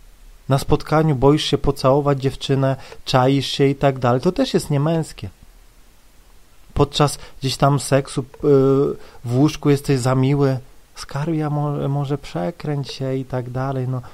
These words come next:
Tylko trzeba ją ostro wystukać. Rozumiesz? Naprawdę. I musisz oduczyć się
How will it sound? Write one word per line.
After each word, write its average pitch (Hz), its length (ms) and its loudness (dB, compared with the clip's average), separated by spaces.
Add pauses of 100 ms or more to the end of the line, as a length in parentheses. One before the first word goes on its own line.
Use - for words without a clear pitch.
(120)
Tylko - 200 -2
trzeba 175 480 2 (200)
ją 175 220 4
ostro 156 720 4 (3000)
wystukać. 127 800 -4 (1900)
Rozumiesz? 135 600 -2 (800)
Naprawdę. 156 640 0
I 156 260 2 (680)
musisz 180 300 0
oduczyć 202 500 0
się 185 440 2